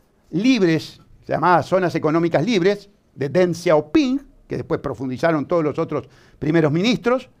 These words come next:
y que le dieron a esa bruta masa de mano de obra barata, sin sindicatos, la posibilidad de empezar a producir. Que ahora los chinos hayan utilizado esa, ese,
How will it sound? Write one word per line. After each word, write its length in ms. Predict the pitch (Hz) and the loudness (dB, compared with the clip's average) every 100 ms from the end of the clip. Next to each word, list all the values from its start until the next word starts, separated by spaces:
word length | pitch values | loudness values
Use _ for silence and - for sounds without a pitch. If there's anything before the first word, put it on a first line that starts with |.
| _ _ _ _ _ _ - | _ _ _ _ _ _ -8
y 100 | 170 | 2
que 340 | 190 214 - | 6 6 2
le 180 | 175 139 | -4 -2
dieron 500 | 151 196 156 127 104 - | 4 4 4 0 -4 -6
a 140 | 123 | -4
esa 240 | 127 - | -4 -8
bruta 580 | 165 151 311 294 147 139 | -4 2 2 2 0 -2
masa 640 | 143 185 214 - - 113 - - | 2 2 2 -4 -10 -10 -12 -12
de 180 | 117 120 | -8 0
mano 320 | 143 160 143 | 2 2 2
de 120 | 143 | 4
obra 380 | 170 160 143 139 | 4 4 2 0
barata, 680 | 135 147 151 185 156 - 117 - _ | 2 4 6 4 2 -2 -8 -10 _
sin 340 | - 226 233 | -8 -4 -4
sindicatos, 1000 | - 226 202 170 196 165 - 214 320 - _ _ _ _ _ | -4 -4 -4 2 4 4 0 -6 -6 -16 _ _ _ _ _
la 200 | 120 151 | 0 2
posibilidad 580 | - 135 151 147 151 175 | 2 2 0 2 4 4
de 320 | 175 208 - - _ _ _ - | 4 2 -2 -14 _ _ _ -8
empezar 440 | 143 147 143 165 | -4 -2 0 0
a 80 | 156 | 0
producir. 420 | 135 127 120 - _ _ _ | -2 -4 -8 -12 _ _ _
Que 120 | - 143 | -2 4
ahora 440 | 156 202 214 175 | 6 6 6 4
los 220 | 143 107 | 0 -4
chinos 460 | - 190 165 127 151 | -2 0 0 -2 -2
hayan 240 | 160 160 | 0 0
utilizado 800 | 143 143 131 127 190 185 143 113 - _ _ - | 0 -2 -6 2 4 6 2 -2 -12 _ _ 0
esa, 520 | 175 170 175 147 151 | 2 2 2 0 0
ese, 520 | 175 165 170 151 131 | -4 0 2 2 0